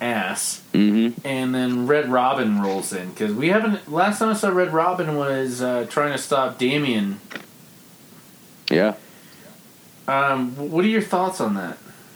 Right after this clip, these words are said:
Speaker 2: Hmm.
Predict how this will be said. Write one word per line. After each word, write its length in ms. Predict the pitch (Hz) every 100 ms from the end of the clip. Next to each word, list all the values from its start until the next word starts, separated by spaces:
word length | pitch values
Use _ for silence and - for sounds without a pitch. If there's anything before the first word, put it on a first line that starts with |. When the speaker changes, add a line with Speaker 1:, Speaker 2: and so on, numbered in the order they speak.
| - - - - - - - - - - - - - - - - - - - - - -
Speaker 2:
Hmm. 240 | 123 113